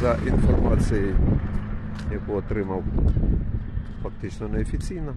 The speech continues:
чомусь так вийшло, в нашому паркові також з'явилися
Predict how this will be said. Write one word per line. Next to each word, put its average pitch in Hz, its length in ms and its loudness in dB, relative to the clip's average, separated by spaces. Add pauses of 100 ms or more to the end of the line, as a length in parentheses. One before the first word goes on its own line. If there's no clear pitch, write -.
(1800)
чомусь 95 300 -4
так - 280 -8
вийшло, 90 400 -6 (1040)
в - 40 -6
нашому 104 340 -2
паркові 110 600 -4 (1300)
також 117 300 -2
з'явилися 104 800 -4